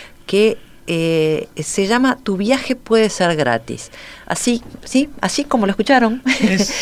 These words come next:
Speaker 1: <laughs> Tu viaje puede ser gratis. Es una promoción sensacional que estamos teniendo en Jetmar, vigente para compras hasta el treinta y uno de julio. Eh,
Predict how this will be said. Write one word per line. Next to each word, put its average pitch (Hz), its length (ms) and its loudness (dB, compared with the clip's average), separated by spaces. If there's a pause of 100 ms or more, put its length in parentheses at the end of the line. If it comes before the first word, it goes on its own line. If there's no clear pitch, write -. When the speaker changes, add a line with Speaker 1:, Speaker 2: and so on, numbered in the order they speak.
(200)
Speaker 1:
<laughs> - 60 -18
Tu 247 120 -4
viaje 285 320 2
puede 240 260 6
ser 208 160 4
gratis. 156 580 2
Es - 200 -2
una 208 200 0
promoción 196 760 0
sensacional 165 880 -2
que 185 80 -4
estamos 165 280 -6
teniendo 165 420 -4
en 160 60 -4
Jetmar, 175 480 -2 (1080)
vigente 185 540 0
para 151 240 0
compras 226 720 2
hasta - 260 -4
el 147 80 -2
treinta 139 360 -4
y 143 120 0
uno 151 160 0
de 139 100 0
julio. 185 600 0 (480)
Eh, 156 640 0